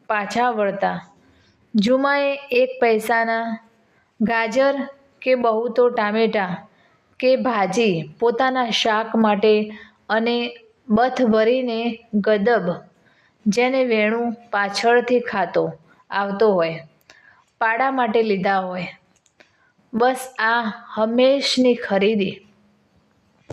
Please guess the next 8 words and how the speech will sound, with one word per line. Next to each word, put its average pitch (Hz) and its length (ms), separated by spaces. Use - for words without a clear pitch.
આ 247 220
જીવનને 254 680
આટલું 233 560
કામ 226 380
એથી 247 360
વધુ 233 380
ક્યારેય 214 440
કરવું 226 640